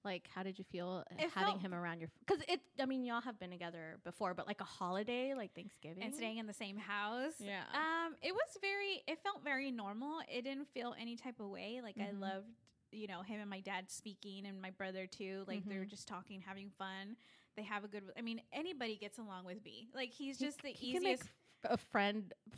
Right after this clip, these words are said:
Speaker 1: friends with a fly on
Speaker 2: Yeah,
Speaker 1: the wall.
Speaker 2: he's
Speaker 1: Like
Speaker 2: just the easiest person to
Speaker 1: <laughs>
Speaker 2: talk to,
Speaker 1: Yeah, he
Speaker 2: right?
Speaker 1: really
Speaker 2: And so,
Speaker 1: is.
Speaker 2: like, he gets along with everybody. It's easy to talk to him. So I never felt like it was gonna be awkward with his fam-, with my
Speaker 1: Mm-hmm.
Speaker 2: family and him, ever.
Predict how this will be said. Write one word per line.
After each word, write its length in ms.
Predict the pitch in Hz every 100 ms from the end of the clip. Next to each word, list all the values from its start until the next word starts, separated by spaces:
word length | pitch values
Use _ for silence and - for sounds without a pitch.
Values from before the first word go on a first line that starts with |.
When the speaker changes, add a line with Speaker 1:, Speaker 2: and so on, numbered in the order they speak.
| -
Speaker 1:
friends 240 | - 220 233
with 100 | 214
a 20 |
fly 380 | - 170 170 170
on 40 |
Speaker 2:
Yeah, 280 | 294 339 226
Speaker 1:
the 40 | -
wall. 80 | -
Speaker 2:
he's 240 | 330 240
Speaker 1:
Like 100 | 403
Speaker 2:
just 120 | 349
the 140 | 330 -
easiest 460 | 311 339 294 294 370
person 360 | 285 285 277
to 80 | 269
Speaker 1:
<laughs> 20 |
Speaker 2:
talk 300 | 269 254 254
to, 100 | -
Speaker 1:
Yeah, 120 | 208 -
he 40 |
Speaker 2:
right? 140 | 202 196
Speaker 1:
really 220 | 226 214
Speaker 2:
And 100 | 247
so, 160 | - 277
Speaker 1:
is. 40 |
Speaker 2:
like, 300 | 269 247 240
he 280 | 294 - 277
gets 240 | 285 285
along 260 | 320 262 240
with 100 | 240
everybody. 560 | 233 254 240 240 247 233
It's 140 | 220
easy 240 | 214 226 226
to 100 | 202
talk 260 | - 214
to 80 | 226
him. 260 | 220 214 214
So 180 | 220 -
I 60 | 220
never 280 | 226 240 277
felt 380 | - 226 - - - - _ -
like 400 | 214 190 175 - _ -
it 80 | 220
was 140 | 220
gonna 160 | 226 214
be 160 | 214 -
awkward 400 | 196 190 196 185
with 140 | 185
his 220 | 208 180
fam-, 240 | 196 185 -
with 140 | 208
my 160 | 214 202
Speaker 1:
Mm-hmm. 80 | 190
Speaker 2:
family 360 | 196 196 185
and 120 | 180 185
him, 240 | 180 170 214
ever. 360 | 208 185 170